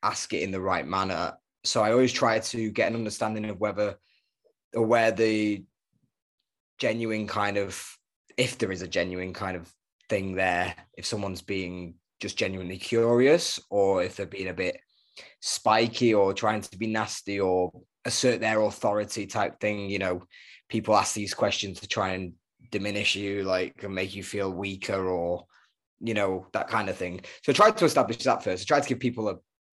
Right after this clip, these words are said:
a chance. And then usually, if anything, if someone was really getting on my nerves, I would just be patronizing. <laughs> That's my, that's my thing. Love a bit of <laughs> patrony. <laughs> Um, I do sometimes use humor to deflect it.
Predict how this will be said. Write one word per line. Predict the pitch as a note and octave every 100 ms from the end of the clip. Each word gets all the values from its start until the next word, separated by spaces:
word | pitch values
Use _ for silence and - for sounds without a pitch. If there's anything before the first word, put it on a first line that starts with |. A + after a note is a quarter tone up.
| _ -
a | G#2+
chance. | - F2+ F2+ - - _ _ _ _ _ _ _ _
And | A#2+ A#2+
then | C3 C3 C3 B2+ B2 -
usually, | D#3+ E3 C#3+ C#3 C3+ B2 B2 _ _
if | - B2
anything, | B2+ B2+ B2+ B2
if | A#2
someone | C3+ B2+ A2+
was | G#2
really | G2+ A2 G#2+
getting | F#2 A2 G2+
on | G#2
my | F#2+
nerves, | G2+ B2+ C#3 A#2+
I | G2+ G2+
would | G2
just | F#2 G2 -
be |
patronizing. | E2+ - - - E2 F2 F2+ A#2 - - F#3
<laughs> | - - -
That's | - B2 -
my, | A#2+ A2+ - -
that's | B2+
my | C3+ A2+
thing. | - A2 A2+ -
Love | A#2+
a | A#2
bit | G#2 C#3+
of | - -
<laughs> | -
patrony. | - - - E3+ D#3+ -
<laughs> | F#3 - D#3+ - F3 - E3 D#3+ D#3+ D#3+
Um, | D#3+ - - - - - - -
I | -
do | A#3+
sometimes | A3 D#3+ C#3 C3+ B2+
use | B2 G#2+
humor | B2 A#2 A2+
to | -
deflect | A2+ A#2+ A#2 -
it. | C3+ D3 -